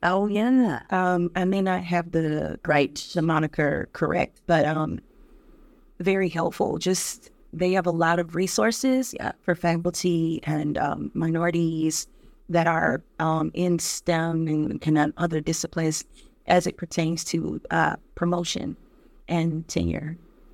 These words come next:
Speaker 1: That's great. I get, I
Speaker 2: Yes.
Speaker 1: think there's, there's the ones that send out the Monday motivator, right?
Speaker 2: Yes.
Speaker 1: That, yeah. I get that all the time. It feeds into the academic guilt of you should be writing, right? <laughs>
Speaker 2: It does.
Speaker 1: It,
Speaker 2: Yes, it does.
Speaker 1: it's their mantra.
Speaker 2: But it's accountability.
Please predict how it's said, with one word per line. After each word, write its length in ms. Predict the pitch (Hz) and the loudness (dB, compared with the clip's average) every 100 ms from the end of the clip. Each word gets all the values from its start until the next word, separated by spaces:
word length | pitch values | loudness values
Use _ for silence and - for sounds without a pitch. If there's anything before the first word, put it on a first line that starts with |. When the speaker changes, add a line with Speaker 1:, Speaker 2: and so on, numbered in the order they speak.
| - - | -12 -6
Speaker 1:
That's 160 | - | -4
great. 100 | - | 0
I 60 | - | 2
get, 80 | 156 - | 2 0
I 40 | |
Speaker 2:
Yes. 120 | 156 151 | -4 0
Speaker 1:
think 240 | 185 - | -2 0
there's, 240 | 170 165 | -4 -4
there's 220 | - 165 165 | -2 0 0
the 80 | |
ones 140 | 156 147 | -2 -2
that 60 | |
send 180 | - 170 | -2 0
out 100 | 151 | 0
the 60 | 160 | 0
Monday 320 | 160 160 147 | 2 2 0
motivator, 540 | 156 165 156 139 - - | 2 0 0 -4 -6 -4
right? 140 | - | 2
Speaker 2:
Yes. 160 | 320 370 | 4 4
Speaker 1:
That, 400 | - 349 220 214 | 2 2 2 4
yeah. 200 | 208 220 - 311 | 6 6 2 -4
I 60 | 220 | -2
get 220 | 220 277 | -2 2
that 140 | 254 190 | 4 4
all 80 | |
the 80 | 226 | 2
time. 200 | 233 247 | 2 2
It 100 | 190 | 2
feeds 300 | - 269 233 | -2 -2 -2
into 180 | 185 220 | 0 0
the 80 | 185 | 0
academic 400 | 113 175 170 160 | 0 -2 -2 0
guilt 180 | 170 165 | 0 0
of 80 | 160 | -4
you 80 | |
should 140 | 175 170 | -4 -2
be 80 | 196 | 2
writing, 400 | 185 190 151 160 | 4 4 2 0
right? 260 | 180 320 - - | 0 0 -4 -4
<laughs> 60 | |
Speaker 2:
It 160 | 339 247 | -2 0
does. 360 | 311 415 - - | 4 4 4 2
Speaker 1:
It, 160 | - - | 0 0
Speaker 2:
Yes, 540 | 330 392 480 466 381 | 0 0 0 -2 0
it 120 | 320 311 | -2 -2
does. 140 | 339 | 0
Speaker 1:
it's 40 | |
their 160 | 233 196 | 2 0
mantra. 420 | 190 196 214 - | 0 -2 -2 -2
Speaker 2:
But 120 | 254 311 | 0 0
it's 180 | 311 320 | 0 -2
accountability. 960 | 262 - - 370 - 262 302 320 339 | -6 -4 2 2 4 0 0 2 2